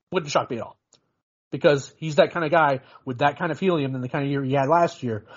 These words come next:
He's already on our radar. If he just can continue to show that he, like, some of these, some of these numbers and what we saw is real and sustainable, he absolutely should have the stock jump. Now, at the same time, if he comes out and all of a sudden starts getting shelled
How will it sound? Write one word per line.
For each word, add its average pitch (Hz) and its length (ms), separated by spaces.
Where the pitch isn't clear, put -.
He's 147 180
already 190 220
on 196 160
our 165 100
radar. 127 460
If 139 140
he 190 120
just 170 160
can 170 120
continue 180 320
to 143 140
show 170 280
that 147 180
he, 147 340
like, 139 200
some 175 160
of 165 60
these, 143 220
some 196 180
of - 20
these 156 160
numbers 160 320
and 156 80
what 160 100
we 147 80
saw 139 200
is 123 120
real 135 460
and 135 140
sustainable, 135 680
he 160 160
absolutely 170 360
should 113 160
have 95 240
the 117 180
stock 113 240
jump. 101 240
Now, 160 80
at 143 60
the - 60
same 165 180
time, 156 320
if 151 100
he 170 60
comes 180 260
out 175 60
and 165 80
all 165 80
of 147 40
a - 40
sudden 156 160
starts 156 180
getting 147 160
shelled 135 580